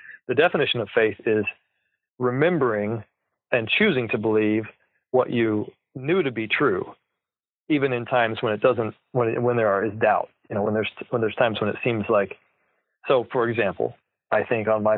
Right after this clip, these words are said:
farm, um, one of my, one of the ways I exercise my faith is by remembering when it seems like the most important thing that I need to get done right now is to make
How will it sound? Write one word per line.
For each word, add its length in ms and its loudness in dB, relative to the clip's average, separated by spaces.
farm, 340 0
um, 440 0
one 260 0
of 100 -2
my, 260 0
one 180 0
of 40 0
the 40 0
ways 220 2
I 160 2
exercise 520 0
my 200 2
faith 240 0
is 200 -2
by 340 0
remembering 720 0
when 220 2
it 100 -4
seems 240 0
like 300 2
the 60 -10
most 220 -2
important 420 -2
thing 160 0
that 100 2
I 80 0
need 240 0
to 60 2
get 180 -2
done 200 2
right 200 -2
now 300 2
is 280 0
to 80 -2
make 180 2